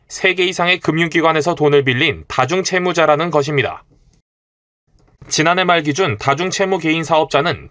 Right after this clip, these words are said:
백칠십삼만 일천이백팔십세 명으로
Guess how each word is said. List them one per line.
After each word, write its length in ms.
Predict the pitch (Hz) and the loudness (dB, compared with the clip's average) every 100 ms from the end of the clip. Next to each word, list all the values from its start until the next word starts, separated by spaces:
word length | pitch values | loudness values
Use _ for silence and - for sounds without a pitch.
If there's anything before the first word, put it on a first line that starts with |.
| - | -2
백칠십삼만 840 | 143 - 180 180 - 175 131 82 | -2 0 -6 -4 -2 0 0 0
일천이백팔십세 1120 | 95 160 - 185 135 165 - 170 170 160 165 | -4 -2 -2 -2 0 -2 -2 -4 -4 -4 0
명으로 400 | 151 151 139 - | 0 2 0 -2